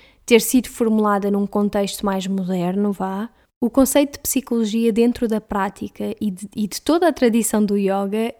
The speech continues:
ele já existe desde o início da filosofia do yoga. Porque, por exemplo, a teoria topográfica ou, ou, o, o modelo estrutural da psique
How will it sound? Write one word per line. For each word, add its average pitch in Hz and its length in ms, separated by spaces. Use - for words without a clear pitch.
ele 277 220
já 294 240
existe 247 600
desde 262 280
o 277 60
início 269 640
da 202 140
filosofia 196 580
do 190 100
yoga. 185 540
Porque, 269 220
por 311 140
exemplo, 208 600
a 214 80
teoria 262 400
topográfica 202 1040
ou, 202 600
ou, 202 120
o, 196 920
o 220 80
modelo 220 360
estrutural 202 500
da 185 120
psique - 460